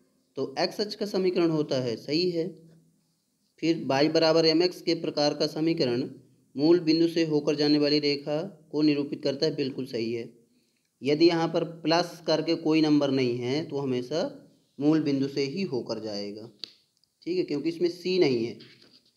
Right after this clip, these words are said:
जैसे यहाँ पर देख लो, ए X plus B प्लस सी, यदि ये सी ना होता तो ये भी मूल बिंदु से ही होकर जाता। फिर है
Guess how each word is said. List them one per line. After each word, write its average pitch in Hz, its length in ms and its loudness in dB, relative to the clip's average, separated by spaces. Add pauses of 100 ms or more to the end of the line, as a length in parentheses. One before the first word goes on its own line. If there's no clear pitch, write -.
(300)
जैसे 123 180 -4
यहाँ 147 140 2
पर 147 160 -2
देख 143 240 -2
लो, 170 240 -4
ए 143 220 2
X 151 200 -2
plus 147 220 -6
B 143 140 -4
प्लस 151 400 -6
सी, 120 380 -6
यदि 123 140 -6
ये 139 140 0
सी 143 220 -4
ना 147 100 0
होता 120 520 -6
तो - 640 -18
ये 131 180 2
भी 139 180 -2 (840)
मूल 131 220 0
बिंदु 131 240 0
से 127 140 -4
ही 147 160 -4
होकर 120 320 -6
जाता। 107 360 -12 (3500)
फिर 165 180 0
है 127 260 0